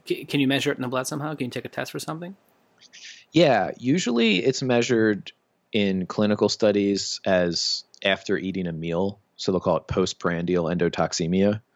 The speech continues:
Speaker 1: Mm-hmm.
Speaker 2: Uh, so you'll have a group of people, and you'll say, "Okay," um, like, for example, people with some type of cardiovascular disease, do they have more postprandial endotoxemia than people without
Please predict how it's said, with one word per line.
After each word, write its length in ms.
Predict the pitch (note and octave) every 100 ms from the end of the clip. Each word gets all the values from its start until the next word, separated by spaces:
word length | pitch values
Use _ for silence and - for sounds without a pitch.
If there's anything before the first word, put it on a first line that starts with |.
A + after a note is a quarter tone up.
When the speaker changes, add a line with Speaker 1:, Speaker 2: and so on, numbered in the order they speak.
| _
Speaker 1:
Mm-hmm. 220 | C#3+ B2 A#2+ _ _ _ _
Speaker 2:
Uh, 160 | - E2
so 140 | -
you'll 120 | G2 F2
have 120 | F#2+
a 60 | F2
group 240 | G2+ F#2
of 80 | F2
people, 640 | C3 B2+ A2 G2+ G2 G2 _ _ _
and 160 | - F#2+
you'll 100 | F2+
say, 220 | - F2+
"Okay," 480 | G#2 B2+ A2 F2 D#2+ _ _ _
um, 500 | - E2+ E2 D#2+ D#2 D2 _ _ _ _ _ _ _ _ -
like, 100 | G#2
for 120 | A#2
example, 340 | G2 G#2 F2
people 320 | F#2 A2 G#2 F#2
with 240 | F2+ -
some 200 | - -
type 200 | G2 A2
of 120 | E2 -
cardiovascular 760 | F#2 F2+ D#2 D#2+ E2+ F#2+ D#2
disease, 440 | D#2 D#2 - - - - -
do 120 | -
they 260 | F2+ G2 A2
have 540 | G2+ G#2 F#2+ D2 B1 - - -
more 640 | F#2 F#2 E2+ D2+ C#2+ - _ _ _ _
postprandial 720 | - G2 - - F2 E2+ E2+
endotoxemia 760 | D#2+ F2 E2+ E2 D#2+ - E2 E2
than 100 | D#2+
people 280 | - F2 E2+
without 420 | E2 F#2+ F2 D2+